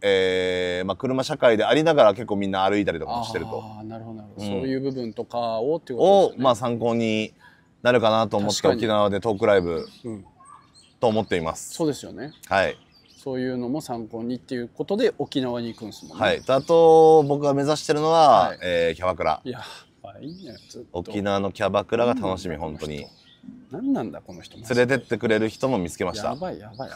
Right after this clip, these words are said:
Speaker 2: ばい。<laughs> もう見つけてるし。早っ、仕事。
Speaker 1: はい。ということで、
Speaker 2: はい。
Speaker 1: えー、まあ、いろいろ、
Speaker 2: はい。
Speaker 1: お、ふざけておりますけども、
Speaker 2: はい。
Speaker 1: まあ、少しでもちょっと自分の、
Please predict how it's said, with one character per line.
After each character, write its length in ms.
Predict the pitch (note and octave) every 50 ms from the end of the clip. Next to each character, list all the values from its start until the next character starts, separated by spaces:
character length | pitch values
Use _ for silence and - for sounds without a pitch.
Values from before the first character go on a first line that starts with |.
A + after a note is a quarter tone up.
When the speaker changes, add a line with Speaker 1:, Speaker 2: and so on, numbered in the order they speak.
| - -
Speaker 2:
ば 140 | - - - - - - - - - - - _ _ - _ _
い。 80 | B2+ -
<laughs> 80 | A#2
も 140 | A#2 A#2+ C3
う 40 | A2
見 140 | B2 A#2+ -
つ 100 | - -
け 120 | - F#3
て 120 | - G3+
る 80 | F3+ E3+
し。 220 | - - - - - - _ _ _ _ _ _ _ _
早 320 | - - C3 C#3+ E3 -
っ、 40 | - - _ -
仕 220 | - - - -
事。 340 | A#2+ A2 G#2 - - G#2+ F#2 - _ _
Speaker 1:
は 180 | _ B2 B2+ A#2
い。 120 | G2 - - -
と 80 | A2+
い 20 | A#2+
う 40 |
こ 80 | A#2+ A2+
と 100 | A2+ G#2+
で、 240 | F#2+ F2 E2 - -
Speaker 2:
は 160 | - - B2
い。 60 | G#2+ - - _ _ _ -
Speaker 1:
え 240 | E2 E2+ E2+ E2 D#2+
ー、 40 |
ま 100 | D#2+ F2
あ、 60 | E2+ E2
い 60 | E2
ろ 140 | E2+ F2 E2+
い 40 | E2
ろ、 280 | E2 D#2+ D#2 D2+ C2+ -
Speaker 2:
は 100 | - D2+
い。 40 | D#2
Speaker 1:
お、 100 | D2+ D2+
ふ 100 | D2+ F#2
ざ 120 | F2+ F#2+ F2+
け 80 | F2+
て 80 | D#2 D#2
お 40 | D#2+
り 100 | F2 F2+
ま 120 | F#2+ G2+
す 120 | G2+ - -
け 100 | F#2+ D#2+
ど 100 | E2 D#2
も、 40 |
Speaker 2:
は 100 | B2 B2
い。 80 | A#2 -
Speaker 1:
ま 300 | A#2+ F3 F#3 E3 C#3 B2+
あ、 40 | C3
少 200 | - - F#3 F3+
し 40 | F3
で 80 | F#3+ D#3
も 120 | B2 A2
ち 80 | - C#3
ょ 40 | A#2
っ 80 | -
と 260 | - A2+ G2 F#2+ F#2 F2+
自 120 | F2+ A2+
分 120 | G#2+ A2+ A#2
の、 1200 | A#2 A2+ A2+ A2+ A2+ A2+ A2+ A2+ A2 A2+ A2 A2 A2 A2 A2 G#2+ G#2+ G#2+ A2 A2 A2 A2 A2 A2